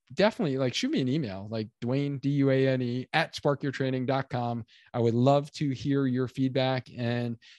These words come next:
you know, if you're not a part of our Healthy Runner Facebook group and you don't know,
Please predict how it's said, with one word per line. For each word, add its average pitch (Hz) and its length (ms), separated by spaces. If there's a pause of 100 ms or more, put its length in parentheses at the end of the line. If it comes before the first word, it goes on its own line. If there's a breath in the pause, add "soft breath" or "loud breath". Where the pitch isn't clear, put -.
you 139 80
know, 131 120
if 139 200
you're 151 100
not 185 220
a - 40
part 120 240
of 117 100
our 117 120
Healthy 117 280
Runner 117 200
Facebook 139 420
group 147 300
and 120 260
you 113 60
don't 175 220
know, 120 260